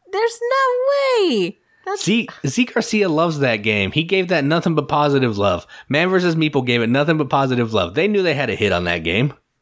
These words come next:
Speaker 1: They also like some stupid games, too, that people aren't necessarily gonna buy.
Speaker 2: It's Bruno Cathala.
Speaker 1: Okay, I'm just saying. I actually saw this, and I think you had mentioned it before, and I,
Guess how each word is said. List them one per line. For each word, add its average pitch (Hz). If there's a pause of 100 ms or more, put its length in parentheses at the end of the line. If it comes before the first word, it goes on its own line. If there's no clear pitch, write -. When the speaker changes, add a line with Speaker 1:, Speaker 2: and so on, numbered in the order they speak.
(180)
Speaker 1:
They 247 (160)
also 311
like 214
some 165
stupid 214
games, 156
too, 160
that 131
people 247
aren't 196
necessarily 190
gonna 160
buy. 120 (140)
Speaker 2:
It's 170
Bruno 185
Cathala. 135 (500)
Speaker 1:
Okay, 190
I'm 185
just 214
saying. 120 (320)
I 302
actually 214 (240)
saw 170
this, 208 (380)
and 156 (120)
I 165
think 220
you 226
had 170
mentioned 156
it 135
before, 151 (100)
and 147
I, -